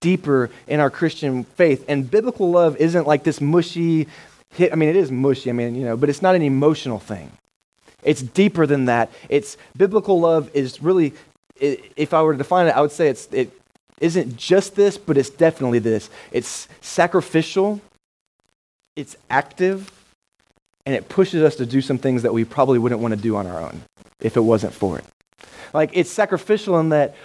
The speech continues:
I mean, we think of just the example that we have if you look at something as simple as John three sixteen, right? It's a picture of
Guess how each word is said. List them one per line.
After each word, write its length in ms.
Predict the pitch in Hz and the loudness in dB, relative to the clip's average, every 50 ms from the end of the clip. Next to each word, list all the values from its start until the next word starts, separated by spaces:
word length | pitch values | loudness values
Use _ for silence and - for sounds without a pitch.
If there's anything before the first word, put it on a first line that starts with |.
| - - | -12 -6
I 60 | - | -2
mean, 240 | 147 165 170 165 151 | 0 0 2 2 0
we 320 | 143 185 214 233 233 220 202 | 2 2 2 2 2 0 -2
think 300 | - - 226 254 240 - | -4 -2 -2 -2 0 0
of 240 | 240 220 196 160 | 0 -2 -2 -2
just 200 | 147 175 180 - | -6 -8 -8 -4
the 120 | - 185 175 | -2 0 0
example 480 | 147 135 123 - 165 180 170 175 160 | 0 0 -2 -2 0 0 0 0 0
that 180 | 147 156 143 131 | 0 2 2 2
we 140 | 143 139 127 | 0 -2 -2
have 480 | - - 165 165 165 156 143 131 104 | -2 0 2 2 4 4 2 2 0
if 120 | 135 127 - | -4 -6 -4
you 100 | 156 147 | -2 0
look 200 | 156 180 175 175 | 0 0 2 2
at 180 | 165 147 120 - - - - - | 2 2 2 0 -6 -18 -20 -20
something 300 | - - - 185 170 180 | -8 -4 -4 -2 0 0
as 100 | 156 143 | 0 0
simple 280 | - - 190 180 170 156 | 0 -2 -2 0 0 0
as 80 | 143 | 0
John 260 | 127 127 156 156 156 143 | 0 0 0 0 0 0
three 160 | - 160 156 | 0 -2 -2
sixteen, 720 | - - 156 143 - - - - 185 165 131 117 107 104 | -2 -2 -6 -8 -8 -10 -10 -6 -4 -2 -2 -2 -2 0
right? 240 | 113 123 127 117 - - - - _ - - - _ | 2 2 0 0 -4 -10 -20 -20 _ -20 -20 -10 _
It's 160 | - - - | -2 0 2
a 80 | 180 156 | 2 0
picture 480 | - - - 208 180 - - 196 190 | 0 0 -2 -2 -2 -2 0 2 2
of 240 | 170 165 160 151 131 | 4 4 4 2 0